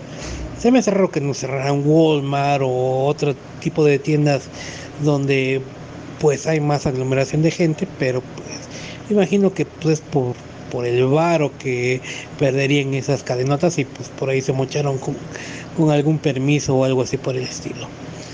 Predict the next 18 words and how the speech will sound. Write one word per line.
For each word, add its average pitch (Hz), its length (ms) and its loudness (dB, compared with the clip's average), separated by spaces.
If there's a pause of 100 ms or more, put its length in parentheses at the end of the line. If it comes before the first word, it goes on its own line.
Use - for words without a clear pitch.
(540)
Pero 220 140 6
bueno, 226 220 6
no, 262 300 2
y 165 180 4
este, 156 460 2
mi 143 220 4
esposa 160 480 2
va 143 140 2
a 135 40 0
trabajar 131 480 -2
todavía 139 400 2
la 139 120 2
semana 139 340 0
que 131 140 -4
viene, 151 300 4
ella 139 120 2
trabaja 131 480 0
en, 120 120 -6